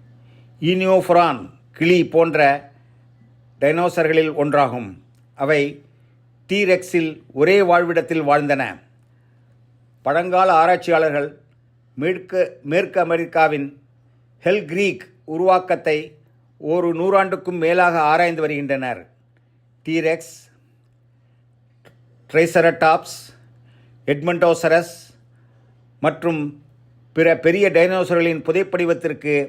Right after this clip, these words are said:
பிறகு அதே வாழ்விடத்தில் வாழ்ந்த சிறிய டைனோசர்கள் இன்னும் கண்டுபிடிக்கப்பட்டு வருகின்றன.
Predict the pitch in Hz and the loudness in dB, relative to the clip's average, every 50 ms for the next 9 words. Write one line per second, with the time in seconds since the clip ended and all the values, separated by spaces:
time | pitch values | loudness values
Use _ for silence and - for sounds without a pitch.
0 | - - _ _ _ _ - 160 175 180 160 156 156 139 135 135 - _ _ _ | -8 -18 _ _ _ _ -2 0 0 0 0 0 -2 -2 -4 -6 -12 _ _ _
1 | _ _ _ _ _ _ _ - 131 143 147 196 202 190 175 175 175 180 180 180 | _ _ _ _ _ _ _ -6 -4 0 2 2 2 4 4 4 4 2 2 0
2 | 175 165 - - 170 165 156 156 160 165 165 156 - - - - 170 180 185 180 | 0 0 0 0 -2 0 2 2 2 2 2 0 -2 -2 -2 -4 -2 -2 0 2
3 | 165 165 165 165 156 156 165 156 151 151 151 143 143 165 170 165 - 156 147 156 | 2 0 0 0 -2 -2 -2 -2 -2 -2 -4 -4 -4 -6 -6 -6 -4 -4 -4 -4
4 | - 160 160 143 120 156 - 151 - - 147 139 139 131 135 127 127 127 | -4 -6 -6 -4 -4 -4 -4 -6 -6 -4 -4 -4 -4 -6 -6 -6 -6 -6